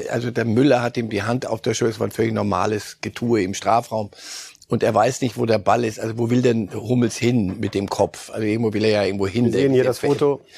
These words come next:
Speaker 1: er fällt ja nicht um, sondern er will dahin, wo da der Ball auch ist. Und der Arm, hier sieht man's, ist abgespreizt. Das ist ein eindeutiger Elfmeter.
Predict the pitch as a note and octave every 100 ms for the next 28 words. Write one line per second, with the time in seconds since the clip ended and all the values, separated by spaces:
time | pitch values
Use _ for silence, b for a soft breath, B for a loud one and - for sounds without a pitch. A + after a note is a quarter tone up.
0 | B B G#2+ - B2 A#2+ A2+ A2 G#2 -
1 | - B2+ B2 G2 G#2 G#2 G#2 A#2 G#2+ G#2+
2 | A2+ A2 A2+ G2 F#2+ G2+ G2 F#2 F#2 F#2+
3 | F2 E2+ B B B - A2 A2+ G#2 -
4 | B2+ C3 B2 A2 A#2+ - A2 - A2 -
5 | - - - A2 G#2+ A2 G2+ A#2+ A2 A#2+
6 | C3 B2+ B2 A#2+ A#2 F#2+ F#2+ B2+ C#3+ D3
7 | D#3